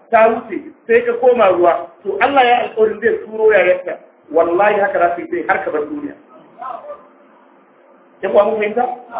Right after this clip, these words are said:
Wannan shi ne abin da ayoyin suke karantarwa, cewa kar ka yi butulci ma Allah, kar ka mai da Allah, kawai za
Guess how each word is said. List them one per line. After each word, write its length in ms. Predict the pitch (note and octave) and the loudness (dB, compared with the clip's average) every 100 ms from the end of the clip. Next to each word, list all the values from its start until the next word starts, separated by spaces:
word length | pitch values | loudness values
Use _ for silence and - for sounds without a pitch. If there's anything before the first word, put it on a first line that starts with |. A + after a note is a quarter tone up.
| - - | -4 -2
Wannan 260 | G#3+ F#3+ | 0 -2
shi 140 | - B3 | -2 -2
ne 40 | |
abin 200 | G#3 G3 | 0 0
da 80 | - - | -2 2
ayoyin 280 | F#3+ G3+ - | 2 0 -6
suke 180 | F3+ F3 | -6 -2
karantarwa, 720 | G3 G3 G#3 A3+ A3+ - - - - | -2 -2 0 2 2 0 -8 -18 -4
cewa 300 | G#3 A3+ - | 0 2 2
kar 160 | D4 | -2
ka 80 | A3+ | 0
yi 60 | F3+ | -2
butulci 380 | F3+ - - - | -2 -6 -10 -10
ma 80 | - | -6
Allah, 280 | E3+ D#3 - - - | -4 -6 -8 -8 -2
kar 200 | C#4 C4 | 0 2
ka 80 | |
mai 180 | A3 A3 | 2 2
da 100 | A3 - | 2 0
Allah, 360 | F#3 D#3+ - - - | 0 -2 -6 -12 -2
kawai 280 | C4+ A3+ E3+ - - | 2 2 0 -4 -2
za 80 | A#3 | 2